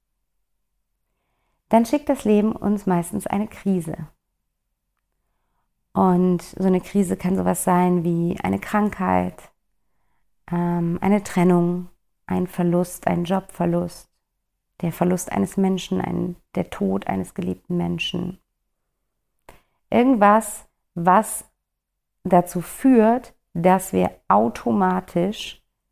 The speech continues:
nicht anders können, also dass wir aufgrund von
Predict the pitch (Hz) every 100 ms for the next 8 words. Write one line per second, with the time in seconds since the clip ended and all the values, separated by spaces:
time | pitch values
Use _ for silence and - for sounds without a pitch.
0 | _ - 196 233 - - 202 202 190 -
1 | - 220 208 - 180 180 - 180 180 -
2 | _ _ 190 180 - 233 320 - 202